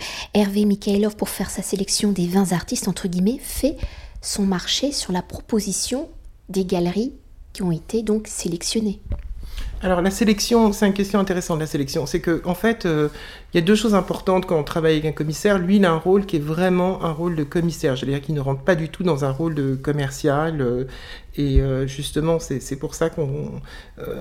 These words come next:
Speaker 2: on a envie de, de, d'avoir quelqu'un qui est complètement détaché du marché. Et, euh, dans le cas de, de cette sélection, c'est vrai qu'il y a d'abord une, une,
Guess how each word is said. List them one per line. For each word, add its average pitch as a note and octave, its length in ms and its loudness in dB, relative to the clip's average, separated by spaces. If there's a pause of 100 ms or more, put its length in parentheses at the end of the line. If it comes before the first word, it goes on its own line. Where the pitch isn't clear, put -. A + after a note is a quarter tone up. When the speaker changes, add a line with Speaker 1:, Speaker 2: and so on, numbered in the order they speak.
Speaker 2:
on D3+ 160 2
a - 20 2
envie D3+ 220 0
de, D3 180 2
de, D3 180 -2
d'avoir D3 380 -4
quelqu'un D#3+ 280 0
qui E3+ 160 -4
est - 20 -2
complètement E3+ 460 0
détaché E3+ 500 2
du D#3 140 -4
marché. D#3 760 2
Et, C#3 300 2
euh, B2+ 220 4
dans C#3+ 100 -2
le C#3 80 -4
cas E3 220 2
de, C#3 200 0
de C3 140 -4
cette C#3 180 -4
sélection, D3 440 0
c'est G3 140 0
vrai D#3 220 2
qu'il D3 200 0 (400)
y D#3 120 0
a D#3+ 40 6
d'abord E3 480 4
une, E3+ 180 0
une, D#3 260 0